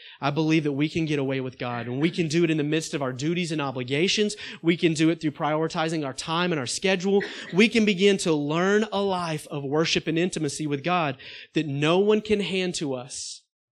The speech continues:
but only you can develop with him. I know that we can watch others in admiration of when they worship. And that's great to see people. I, I was encouraged when I was a young man and still to this day of people that are passionate in worshiping God,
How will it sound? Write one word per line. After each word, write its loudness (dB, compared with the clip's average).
but -4
only 0
you -2
can -4
develop -6
with -14
him. -14
I 2
know 8
that 10
we 2
can 2
watch 0
others 2
in 0
admiration 0
of -8
when -4
they -2
worship. -10
And -2
that's 0
great -4
to -6
see -2
people. -6
I, 2
I -2
was 0
encouraged -2
when -4
I -4
was -4
a -2
young -2
man 0
and -4
still -4
to -4
this -4
day -2
of -6
people 0
that 0
are -4
passionate 0
in 0
worshiping -4
God, 0